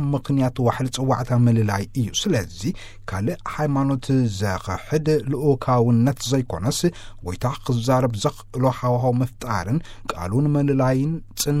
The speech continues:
ክበሓልን ዘኽእል ባይታ ምፍጣር ዝብል እዩ። መንፈሳውያን ማሕበራትን ውፍያን ህይወት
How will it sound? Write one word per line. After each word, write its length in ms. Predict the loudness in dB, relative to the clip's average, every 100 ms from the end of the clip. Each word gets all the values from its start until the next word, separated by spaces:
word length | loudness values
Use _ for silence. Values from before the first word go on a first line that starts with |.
| 0
ክበሓልን 640 | -2 -4 -4 -2 0 2
ዘኽእል 520 | 2 0 0 -6 0 2
ባይታ 280 | 4 2 2 2
ምፍጣር 460 | 2 0 0 0
ዝብል 260 | 0 0 -2 0
እዩ። 180 | 0 0 -2 -10 -10 0
መንፈሳውያን 680 | 0 2 -2 0 0 0 0
ማሕበራትን 760 | -2 -4 -2 -2 -4 -2 0 0 0 -6
ውፍያን 440 | -4 -4 -2 0 0
ህይወት 640 | 0 -2 2 0 0 0